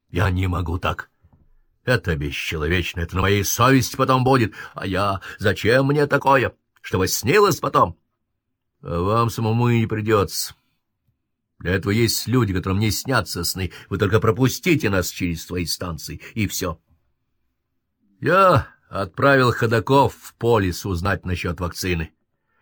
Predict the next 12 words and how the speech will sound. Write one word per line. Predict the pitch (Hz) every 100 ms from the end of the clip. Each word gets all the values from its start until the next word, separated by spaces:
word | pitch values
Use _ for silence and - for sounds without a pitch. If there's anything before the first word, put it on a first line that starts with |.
| _ _ _
Андрей | - 82 85
Андреевич | 82 90 85 -
вытер | 90 -
рукавом | 85 82 85 85 - _
испарину. | - - 87 80 76 - - -
«Есть | - 120 98 -
надежда, | 98 95 110 92 87
что». | - - _ -
«Да | 76 73 92 98
нету | 101 104 110 107 - 101
никакой | 98 90 92 98 90
вакцины. | 87 - - 85 76 -